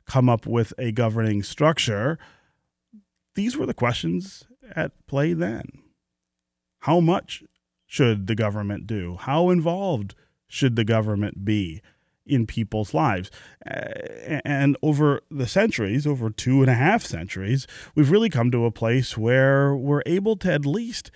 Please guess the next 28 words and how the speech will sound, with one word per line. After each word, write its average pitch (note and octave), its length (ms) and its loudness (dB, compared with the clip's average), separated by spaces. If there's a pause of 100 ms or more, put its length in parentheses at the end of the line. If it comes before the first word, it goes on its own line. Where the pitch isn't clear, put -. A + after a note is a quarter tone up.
(280)
be E3 500 0 (280)
a A#2+ 100 -4
nation, A#2+ 480 2
a, F2 240 -10
one D3+ 680 2
country F#2 680 -6 (480)
that B2 200 0 (180)
decides A#2 960 0 (1300)
between F#3+ 340 4
those A2 220 2
poles G2+ 360 -6
and, F#2+ 200 -10
and A2+ 120 -10
finds A#2 360 -2
a A#2+ 40 2
way G2+ 200 0
to, G#2 180 0
to - 160 -16
get, F#2+ 320 -12
to G2+ 80 -10
go G2 160 -4
forward, F#2 380 -8
finds A2 340 -2
a A#2+ 80 0
way A2 460 2 (500)
to A2 100 -6
figure A2 420 -2
out, F#2+ 380 -6